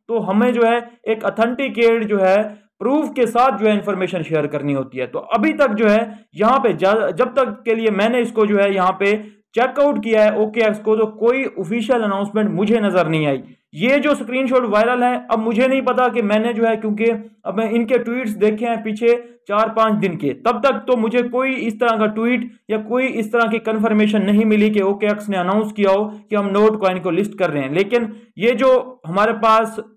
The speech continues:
चल रहा है स्क्रीनशॉट, ये भी जो है ऑफिशियल की तरह बिल्कुल बनाया गया है। तो हो सकता है कि कहीं पे अगर किसी ने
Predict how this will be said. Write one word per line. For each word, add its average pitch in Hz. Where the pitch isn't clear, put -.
चल 269
रहा 277
है 226
स्क्रीनशॉट, 214
ये 240
भी 254
जो 233
है 233
ऑफिशियल 220
की 233
तरह 220
बिल्कुल 214
बनाया 196
गया 202
है। 208
तो 202
हो 233
सकता 247
है 247
कि 240
कहीं 233
पे 233
अगर 226
किसी 220
ने 226